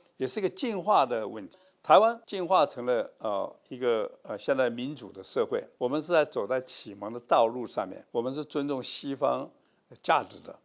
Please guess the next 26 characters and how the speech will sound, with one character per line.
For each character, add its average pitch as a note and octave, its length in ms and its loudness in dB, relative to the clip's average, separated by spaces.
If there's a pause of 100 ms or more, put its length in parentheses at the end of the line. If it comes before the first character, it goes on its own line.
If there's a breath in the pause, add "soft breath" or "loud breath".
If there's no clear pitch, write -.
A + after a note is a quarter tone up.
我 - 120 -2
们 - 120 0
是 D#3 260 -2
很 C#3 180 -4
有 C3 80 -2
光 C#3 260 4
明 B2+ 140 -2
前 A2 280 -10
途 - 180 -14
的 - 140 -10 (180)
啊！ G2+ 300 -8
就 C3+ 120 -6
像 C#3 140 0
这 C3+ 140 -6
张， B2+ 260 0 (100)
这 - 120 0
张 C3+ 140 4
图， A2+ 340 -10 (120)
呃， A2 120 -10
展 G2 260 -8
示 A#2+ 240 -10
一 - 20 -8
样， G#2 160 -6 (500 soft breath)
我 A#2+ 100 2
们 C#3 80 0
会 D3+ 320 4